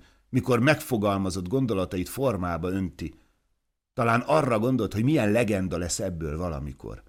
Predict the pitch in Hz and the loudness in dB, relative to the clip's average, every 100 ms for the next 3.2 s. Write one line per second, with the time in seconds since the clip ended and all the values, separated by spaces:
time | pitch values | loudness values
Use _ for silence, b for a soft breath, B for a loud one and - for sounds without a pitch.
0 | _ _ _ _ 107 107 190 185 143 - | _ _ _ _ -6 -2 2 4 4 2
1 | 98 90 87 92 - 110 104 85 110 107 | 0 0 -2 -6 -6 -2 -2 0 -2 -4
2 | 98 85 85 113 107 87 - 87 76 71 | -4 -4 -2 -2 -2 -4 -6 -6 -6 -6
3 | 71 | -10